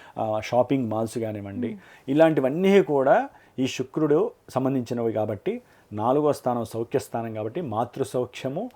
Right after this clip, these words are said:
Speaker 1: తల్లి వలన ఏదైనా లాభాలు కలిగే అవకాశము,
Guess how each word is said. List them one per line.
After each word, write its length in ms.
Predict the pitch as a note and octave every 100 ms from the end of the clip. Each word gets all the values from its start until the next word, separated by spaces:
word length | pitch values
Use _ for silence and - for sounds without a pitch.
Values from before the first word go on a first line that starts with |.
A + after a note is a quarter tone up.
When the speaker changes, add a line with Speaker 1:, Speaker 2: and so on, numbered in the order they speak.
| - _ -
Speaker 1:
తల్లి 200 | B2+ D3
వలన 260 | D3 C#3+ C#3
ఏదైనా 460 | A#2 A#2+ B2+ C3
లాభాలు 440 | A2 G#2+ A2+ C3+ C#3
కలిగే 220 | B2+ B2+
అవకాశము, 640 | A#2 A#2 C3 - C3+ F#3+